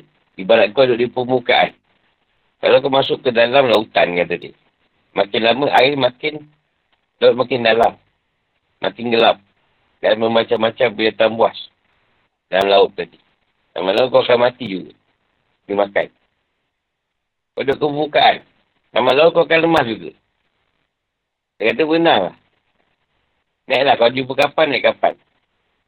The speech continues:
Sekurang-kurangnya kalau kapal tadi dipukul ombak atau ribut, kapal akan pecah. Kemungkinan ada papan-papan kapal kau berpaut.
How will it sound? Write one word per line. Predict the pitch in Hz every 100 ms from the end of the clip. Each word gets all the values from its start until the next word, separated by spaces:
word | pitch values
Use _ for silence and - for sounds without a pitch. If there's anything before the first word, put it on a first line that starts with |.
| _ -
Sekurang-kurangnya | 117 113 135 135 160
kalau | 165 147 143
kapal | - - 156
tadi | 120 101 110
dipukul | 131 131 _ 143 107
ombak | 107 98 - - _ _ _ _ _
atau | 95 123
ribut, | 113 95 82 92 - -
kapal | 110 117 143
akan | 143 135
pecah. | - 160 - _ _ _ _ _ _ _ _
Kemungkinan | 123 135 123 95 117
ada | - 131 151 143 - _ -
papan-papan | 131 139 131 127 110 92
kapal | - 107 135
kau | 170 180
berpaut. | 175 180 110